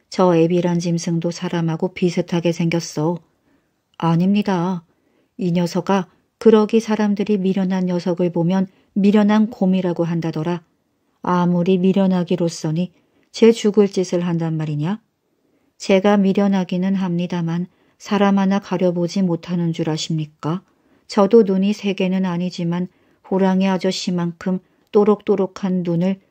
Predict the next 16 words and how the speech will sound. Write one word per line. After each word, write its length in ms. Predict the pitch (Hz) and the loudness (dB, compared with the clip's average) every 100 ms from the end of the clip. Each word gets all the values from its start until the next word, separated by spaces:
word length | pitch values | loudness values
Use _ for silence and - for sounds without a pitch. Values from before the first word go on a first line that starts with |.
| _ - | _ 0
이렇게 420 | 220 220 - 240 | 4 4 2 -4
두 260 | - 185 | -2 -6
개 140 | 170 180 | -2 -2
달고 340 | 180 160 170 | -2 -4 -2
있습니다. 640 | 175 - 190 180 156 151 170 _ _ _ _ - | -6 -4 -4 -2 -4 -6 -10 _ _ _ _ 0
제가 340 | 190 180 196 | 2 4 2
당장 400 | 190 180 185 190 | 0 -2 -2 -2
저 160 | 190 170 | -2 -2
녀석을 460 | 180 180 175 185 | -2 -2 -2 -2
잡아오겠으니 1000 | 185 170 180 170 160 160 - - 160 190 _ _ _ _ | -2 -6 -4 -2 -2 -4 -6 -6 -4 -4 _ _ _ _
저 180 | - 208 | 0 4
녀석으로 720 | 214 220 220 208 202 208 202 _ - | 4 2 0 -4 -2 -2 -4 _ -10
아침 460 | 165 170 - 190 185 | -6 -6 -4 -2 -2
진지나 580 | 180 170 175 175 190 190 | -2 -4 -4 -2 -4 -4
푸짐하게 600 | - 185 185 170 165 180 | -4 -2 -2 -2 -2 0
드십시오. 580 | 190 185 - - 156 | -2 -4 -8 -4 -2